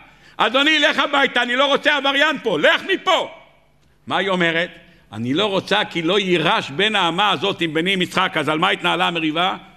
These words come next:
על מה התנהלה המריבה? על ירושה. זה התנהלה המריבה. כך מביא גם הרמב"ן. אומר רש"י בחלקו, חלק רש"י מביא את חלק דברי המדרש.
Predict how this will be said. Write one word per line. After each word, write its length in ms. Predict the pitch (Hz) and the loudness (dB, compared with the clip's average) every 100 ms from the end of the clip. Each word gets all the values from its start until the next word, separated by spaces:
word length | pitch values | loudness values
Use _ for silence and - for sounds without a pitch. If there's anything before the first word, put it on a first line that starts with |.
| - _ | -20 _
על 140 | 147 | 0
מה 140 | 185 262 | 2 2
התנהלה 340 | - 220 196 | 2 0 0
המריבה? 500 | 190 180 170 196 214 240 - - - | 0 0 0 0 0 -4 -14 -20 -10
על 100 | 110 | -2
ירושה. 420 | 160 180 - 240 - - - - _ _ | 0 2 0 0 -4 -12 -20 -20 _ _
זה 160 | 156 320 | 0 2
התנהלה 380 | 277 302 269 269 | 2 0 2 2
המריבה. 440 | 285 269 285 254 - - | 0 0 0 0 -2 -8
כך 120 | - 196 | -4 0
מביא 240 | 214 240 | 2 2
גם 180 | 247 247 | 2 2
הרמב"ן. 520 | 233 240 240 254 226 - - _ _ _ _ - | 2 0 2 0 0 -6 -20 _ _ _ _ -12
אומר 300 | 135 180 214 | -6 0 2
רש"י 380 | 220 233 220 214 | 2 -2 -4 -6
בחלקו, 500 | 196 196 190 220 233 | -4 -4 -4 -4 -2
חלק 320 | 202 220 190 | -2 -2 -2
רש"י 220 | 214 202 | -2 -4
מביא 180 | 202 208 | -4 -2
את 80 | 202 | -2
חלק 220 | 196 196 | -2 -2
דברי 220 | 156 170 170 | -6 -4 -2
המדרש. 560 | 160 143 147 139 - | -2 -4 -4 -6 -8